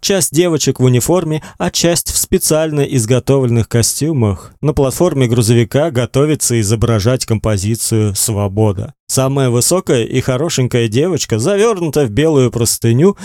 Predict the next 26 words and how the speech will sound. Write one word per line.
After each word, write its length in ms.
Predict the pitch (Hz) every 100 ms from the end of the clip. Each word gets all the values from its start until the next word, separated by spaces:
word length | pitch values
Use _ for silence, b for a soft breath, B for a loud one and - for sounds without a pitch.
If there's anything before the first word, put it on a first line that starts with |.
| 220 -
на 120 | 175
голове 440 | 156 143 135 139
у 80 | 123
нее 340 | 120 113 113
топорщится 760 | 110 131 135 123 - 113 123 117
острыми 720 | - 139 - 117 117 117 117
зубцами 580 | 117 117 110 - 117 113
корона, 500 | - 120 165 196 175 B B
в 120 | 139
руках 480 | 202 - 185 208 -
огромный 640 | 135 117 131 170 156 120
бронзовый 520 | 107 120 113 101 110
фолиант 540 | 104 117 117 160 180 -
и 100 | 233
золоченый 720 | 117 113 113 - 139 139 120
факел, 520 | 98 117 151 143 107 - _
А 140 | 113 120
вокруг 400 | 135 165 185 139
ее 300 | 123 127 123
картонного 640 | 127 110 143 127 117 113
пьедестала 720 | 120 120 120 - - 190 156
собрались 640 | 117 190 202 180 180 147 101
девочки 460 | 135 143 127 -
с 100 | 120
красными, 640 | - 135 160 - 131 123 113 _
коричневыми, 840 | 131 123 139 - 131 117 113 117